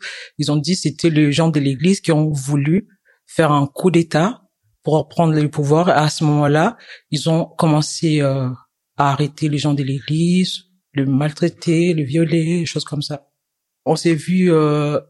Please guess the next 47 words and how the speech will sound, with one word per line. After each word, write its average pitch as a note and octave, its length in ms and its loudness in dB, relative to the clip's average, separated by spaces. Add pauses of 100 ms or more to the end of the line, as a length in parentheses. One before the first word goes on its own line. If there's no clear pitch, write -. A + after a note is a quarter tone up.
(180)
venir D#3 460 -2
deux D#3+ 220 2
policiers E3+ 580 0
un C#3+ 120 2
jour G#3 400 0
à D#3 80 2
la C3+ 120 2
maison. C3+ 340 0 (280)
Et C#3+ 120 2
du C#3 160 -4
coup, B3 240 4
je C#3 300 0
suis D3+ 200 -6
sortie, F3 540 -2
je D3+ 140 0
dis : « C#3+ 140 0
Bonjour, C3 320 2
monsieur. » D3+ 420 0 (520)
Et C#3 120 0
par C#3 160 2
là, E3 100 4
il G3+ 80 4
m'a C3+ 160 2
vu, D#3+ 200 0
il F#3+ 60 2
m'a C#3 140 2
dit, D#3+ 220 0
euh, « B2+ 400 2
Je C#3+ 40 -2
suis - 140 -2
venu D#3+ 220 2
chercher D#3 320 -4
votre C#3+ 180 -4
père. » B2+ 300 -2 (500)
Et C3 80 0
ben C3 160 2
là, D#3+ 140 0
je C#3 100 -4
dis, « D3 140 -2
Mais C#3 100 0
pour C3+ 240 -6
quelle D3 140 0
raison ? » F3+ 420 2 (480)
Il D3 100 4
m'a C3 120 4
dit, E3 260 2
euh, « C#3 380 4